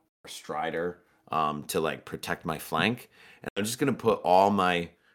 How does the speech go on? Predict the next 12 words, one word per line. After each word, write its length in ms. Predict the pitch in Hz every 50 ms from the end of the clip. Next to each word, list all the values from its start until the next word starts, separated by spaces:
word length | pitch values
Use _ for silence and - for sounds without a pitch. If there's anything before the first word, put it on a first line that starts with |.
| _ _ - - -
uh, 100 | 78 78
tokens 480 | - - - 101 95 - 98 92 82 90
of 100 | 85 78
value 540 | 76 80 76 78 85 90 95 101 110 113 120 - _ _ _ _ _ _ _ _ _ _ _ _ _ _ _ _ _ _ _ _ _ _ _ _ -
on 220 | 98 101 101 101
that 240 | 101 90 90 90 -
right 300 | 87 90 87 87 85 78
side 520 | - - - 87 80 78 76 78 78 - - _ _ _ _ _ - _ _ _ _ _
as 100 | - -
close 460 | - - - 131 139 131 123 120 - -
to 140 | - 120
my, 460 | 107 101 92 87 85 85 85 80 80